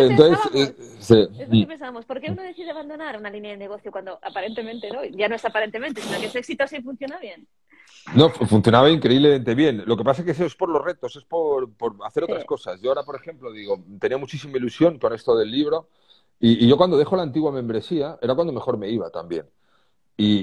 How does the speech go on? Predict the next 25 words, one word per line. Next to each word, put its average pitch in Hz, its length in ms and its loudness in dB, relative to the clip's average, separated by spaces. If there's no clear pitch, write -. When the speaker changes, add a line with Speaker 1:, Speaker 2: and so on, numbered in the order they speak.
Speaker 1:
y, 98 380 2
y 104 40 2
claro, 151 420 4
entonces 156 360 2
yo, 151 140 4
yo 156 140 4
me 208 100 2
planteé, 131 560 2
yo 156 80 0
siempre 190 280 0
he 170 40 2
planteado 160 320 2
un 180 100 0
ejercicio 175 580 -4
que, 113 180 -6
que 110 100 -12
me 113 140 -10
ha - 20 -8
funcionado 156 360 -10
muy 139 100 -12
bien 139 180 -8
en, 123 240 -10
en 107 340 -16
estos 120 280 -8
años, 131 400 -4